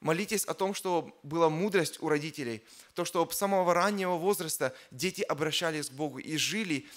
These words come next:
с авторитетом Писания в их разуме.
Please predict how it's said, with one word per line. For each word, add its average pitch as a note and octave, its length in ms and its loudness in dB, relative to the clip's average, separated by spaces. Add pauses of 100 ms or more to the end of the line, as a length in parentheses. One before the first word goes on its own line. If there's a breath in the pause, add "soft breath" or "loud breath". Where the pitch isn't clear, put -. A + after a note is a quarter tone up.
(140)
с - 120 -4
авторитетом E3+ 640 -2
Писания D#3+ 720 0 (160 loud breath)
в C3 140 -6
их C#3 140 -8
разуме. B2 500 -2